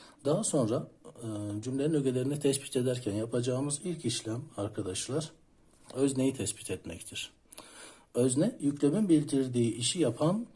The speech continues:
kişidir. Ve yükleme sorulacak kim veya ne sorularının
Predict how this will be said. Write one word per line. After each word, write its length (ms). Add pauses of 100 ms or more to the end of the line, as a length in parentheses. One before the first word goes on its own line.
kişidir. 500 (680)
Ve 200 (100)
yükleme 400
sorulacak 760 (1800)
kim 380 (1120)
veya 360 (440)
ne 280
sorularının 840